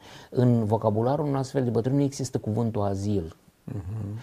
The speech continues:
Speaker 1: Și acesta era, a, acesta era satul românesc sănătos, în care generațiile, era, era o atmosferă transgenerațională. Erau generațiile care, uh, ieșeau din pepinieră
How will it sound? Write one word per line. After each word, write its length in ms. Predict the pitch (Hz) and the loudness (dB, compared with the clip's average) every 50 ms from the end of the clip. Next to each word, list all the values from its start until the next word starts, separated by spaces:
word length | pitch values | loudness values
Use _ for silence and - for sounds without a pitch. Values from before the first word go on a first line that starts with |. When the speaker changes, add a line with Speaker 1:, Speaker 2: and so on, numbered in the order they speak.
| - - - | -14 -20 -16
Speaker 1:
Și 160 | - - - | -6 0 2
acesta 380 | 123 120 - 175 175 175 - 165 | 2 4 4 2 0 2 2 2
era, 500 | 156 147 147 160 175 180 170 170 160 - - | 4 4 4 4 4 4 2 2 -2 -6 -8
a, 400 | - 139 127 120 120 123 123 131 | -6 -4 -2 0 0 0 0 0
acesta 300 | 131 127 - 165 - - | 0 0 -2 -2 -2 0
era 140 | 156 151 160 | 0 0 0
satul 420 | 156 - - - 175 175 - 151 143 | 0 0 0 0 -2 0 2 4 4
românesc 580 | 135 131 127 123 123 127 135 143 139 - - | 4 4 4 2 2 2 0 0 -2 -4 -10
sănătos, 680 | - - 131 123 120 117 - - 135 120 107 92 85 - | -6 -4 -2 -2 -2 -4 -2 0 0 0 0 0 -4 -6
în 140 | - 107 101 | -4 -4 0
care 300 | - 113 113 110 110 104 | 2 2 2 2 2 2
generațiile, 760 | 104 110 110 107 107 113 139 160 165 - - 160 147 143 131 - | 2 2 2 2 2 2 2 0 0 -2 -4 -2 -2 -2 2 2
era, 260 | 131 127 151 160 156 - - - - | 4 4 4 2 0 -4 -16 -14 0
era 200 | - 123 120 135 | 6 6 8 10
o 100 | 156 160 | 10 10
atmosferă 640 | 147 131 131 131 123 - - 151 139 135 127 127 131 - _ _ - - | 10 10 8 4 2 2 2 4 6 6 6 6 4 0 _ _ -12 2
transgenerațională. 1120 | - 147 156 156 147 120 117 123 113 110 107 104 - 107 104 98 98 95 87 85 80 87 - _ _ - - - - - - - | 6 6 8 8 6 6 6 6 6 6 4 4 4 2 4 4 4 2 2 0 -4 -6 -10 _ _ -20 -20 -20 -20 -20 -10 0
Erau 320 | 120 117 120 135 139 143 | 4 6 8 8 8 8
generațiile 920 | 131 117 117 113 117 113 113 127 139 131 - - 131 123 123 120 117 117 110 | 8 6 4 2 2 2 4 2 2 0 2 2 2 4 6 6 6 6 6
care, 360 | - 110 107 107 107 107 107 - | 6 6 6 6 6 6 4 2
uh, 560 | - - 120 113 110 107 101 101 101 104 104 110 | 0 0 2 4 4 4 2 2 2 0 2 2
ieșeau 260 | 101 98 - 123 127 | 2 4 4 4 6
din 180 | 120 123 123 | 6 6 4
pepinieră 760 | 107 117 107 - 113 104 101 98 98 92 95 104 127 156 170 | 4 2 2 2 2 2 4 4 2 2 2 2 2 0 0